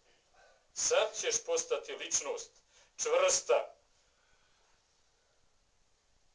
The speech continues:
Nesalomljiva. Zašto? Zato što nema načina i nema vrata kroz koja ti šeitan može doći da ti naškodi. Tome nas Allah uči.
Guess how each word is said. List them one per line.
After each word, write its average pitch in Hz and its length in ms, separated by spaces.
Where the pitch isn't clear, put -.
Nesalomljiva. 165 960
Zašto? - 480
Zato 131 340
što 123 200
nema 127 440
načina 117 460
i 113 160
nema - 140
vrata 147 800
kroz - 220
koja 127 320
ti - 100
šeitan 120 380
može 113 260
doći 104 400
da 104 100
ti 110 140
naškodi. - 440
Tome 139 260
nas - 200
Allah - 280
uči. - 180